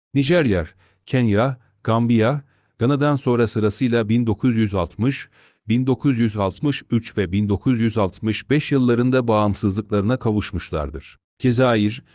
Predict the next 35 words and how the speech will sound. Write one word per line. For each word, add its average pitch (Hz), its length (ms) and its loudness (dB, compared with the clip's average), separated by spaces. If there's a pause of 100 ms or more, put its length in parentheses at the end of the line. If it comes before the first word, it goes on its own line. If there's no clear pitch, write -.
(120)
Fransa'nın 156 640 0
en 147 140 0
önemli 135 340 2
sömürgelerinden 120 920 0
biri 123 160 2
olan 131 300 2
Cezayir'de 120 580 0
şiddetli 120 540 -2
bir 131 180 2
bağımsızlık 110 600 -2
savaşı 101 380 -2
yaşanmıştır. 82 840 -6 (420)
Bin 139 160 2
dokuz 139 340 0
yüz 143 180 0
elli 110 320 0
dörtte 123 380 0
başlayan 113 520 -2
bu 127 80 -4
savaş, 104 540 -4 (360)
bin 160 180 -2
dokuz 160 300 0
yüz 135 180 2
altmış 113 480 -4
ikide 113 380 0
Fransa'nın 123 580 -2
teslim 139 440 -2
olmasıyla 123 560 0
sonuçlanmış 120 800 -2
ve 127 100 2
Cezayir 110 520 0
Demokratik 113 580 -2
Halk 120 260 -4
Cumhuriyeti 107 600 0
kurulmuştur. 87 600 -4